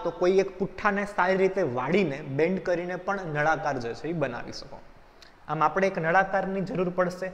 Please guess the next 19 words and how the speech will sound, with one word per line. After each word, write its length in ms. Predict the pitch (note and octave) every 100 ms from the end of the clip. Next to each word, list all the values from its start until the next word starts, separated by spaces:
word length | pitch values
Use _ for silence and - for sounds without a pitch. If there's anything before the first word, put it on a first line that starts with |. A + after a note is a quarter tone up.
| - - -
અને 140 | A3 B3+
એ 40 | A#3+
નળાકાર 500 | E3+ G#3+ B3+ G#3+ A#3
જે 40 | B3+
હોય 160 | C4+
ને 100 | C#4+
બાળકો, 400 | G#3+ F#3 F#3+ A3
એની 180 | G#3+ A#3+
લંબાઈ 460 | G3+ G3 G#3+ B3 B3+ A3+
તમારે 360 | F3 E3 F3 C4 - - -
આ 60 | G#3+
લંબચોરસ 680 | G3 G3+ A#3+ C4 C4 C4 C4 G3
અરીસાઓની 580 | G#3 G#3+ A3+ G#3+ A3 G3+
લંબાઈ 300 | F3+ F#3 G3+
કરતાં 420 | G3+ G3 G3 B3 C4 -
થોડીક 380 | C#4 D#4 -
વધારે 460 | F#3 D3+ C3+ D3+ C3+ A#2+
રાખવાની. 480 | A#2+ - A2 G#2 - - - - - - - - - - - - - - - - - - - - - - - - - - - - - - - - -
For 100 | -